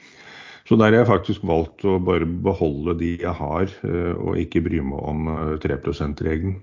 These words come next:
for det selskapet har jeg litt tro på. Så det er det eneste jeg har for tiden, og så får jeg se hva jeg tør å kjøpe bortsett fra det. Men jeg hadde jo, jeg ble jo saved by the bell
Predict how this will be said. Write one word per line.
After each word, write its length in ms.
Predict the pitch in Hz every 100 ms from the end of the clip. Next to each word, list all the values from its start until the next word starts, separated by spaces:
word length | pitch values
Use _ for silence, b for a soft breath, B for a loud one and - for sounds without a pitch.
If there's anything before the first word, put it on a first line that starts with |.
| _
for 240 | - -
det 160 | 82 82
selskapet 480 | 85 - - - - -
har 160 | - -
jeg 80 | -
litt 80 | 50
tro 100 | -
på. 220 | - - - - B B B B B
Så 80 | 110
det 100 | 117
er 20 |
det 140 | 127 101
eneste 180 | -
jeg 80 | 104
har 80 | 78 85
for 80 | 87
tiden, 240 | 101 98
og 80 | 139
så 80 | -
får 80 |
jeg 60 | 107
se 160 | 98 92
hva 160 | 90
jeg 160 | 92 90
tør 220 | - 90
å 40 | 87
kjøpe 260 | 82 - 82
bortsett 240 | 78 - 76
fra 160 | 82
det. 160 | 80 80 - _ B B B B
Men 160 | - 123
jeg 80 | 127
hadde 240 | 113 104
jo, 80 | 110 113 117
jeg 140 | 117 110
ble 140 | 107
jo 40 | 110
saved 440 | - 104 92 90
by 140 | 104 101
the 80 | 104
bell 480 | 98 95 90 104